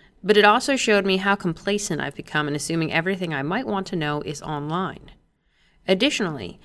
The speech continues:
as this is largely recent and local history, I reached out to individuals, including those who volunteer with the Eastview Cemetery. The organization's link is with this post on w w w dot footnoting history dot com.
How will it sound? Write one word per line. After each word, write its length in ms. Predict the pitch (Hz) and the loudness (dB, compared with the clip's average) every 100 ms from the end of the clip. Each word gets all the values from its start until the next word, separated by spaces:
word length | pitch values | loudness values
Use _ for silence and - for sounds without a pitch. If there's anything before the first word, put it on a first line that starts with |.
| - _ - | -20 _ -2
as 140 | 165 | 2
this 160 | 196 202 | 2 2
is 140 | 165 | 0
largely 440 | 165 185 190 185 | 4 6 4 0
recent 440 | 160 165 175 185 - | 0 -2 -2 -4 -2
and 160 | 156 | 0
local 300 | 156 202 180 | 2 0 -2
history, 480 | 151 135 - - - | -6 -6 -8 -10 -12
I 140 | - 160 | -2 0
reached 360 | 170 208 - | 4 2 2
out 180 | 180 175 | 2 2
to 120 | - 165 | 0 -4
individuals, 640 | 165 190 254 165 - - | -2 -2 -2 -2 -8 -12
including 440 | - - 180 175 151 | -14 -4 0 2 2
those 240 | 151 160 | 2 2
who 80 | 156 | -2
volunteer 560 | 147 147 147 - 147 | 0 0 0 -2 -2
with 100 | 143 | -2
the 100 | 143 | -4
Eastview 380 | - 160 - 139 | -2 -4 -2 -6
Cemetery. 640 | - 240 247 - - - - _ _ _ _ | -2 0 0 -4 -8 -12 -18 _ _ _ _
The 140 | - 151 | -2 2
organization's 680 | 151 160 147 143 143 151 139 | 4 2 2 2 0 -4 -6
link 200 | 127 135 | -8 -6
is 100 | 143 | -4
with 160 | 143 | -4
this 160 | - - | -6 -10
post 400 | - 151 156 - | -6 -4 -4 -6
on 140 | 131 | -8
w 300 | 135 135 131 | -6 -4 -4
w 320 | 123 127 127 123 | -6 -6 -8 -8
w 340 | 127 127 143 | -8 -6 -4
dot 220 | 143 127 | -4 -8
footnoting 380 | - - 110 127 | -8 -10 -10 -8
history 280 | 143 - 123 | -10 -8 -10
dot 200 | 104 - | -10 -14
com. 260 | - - | -18 -18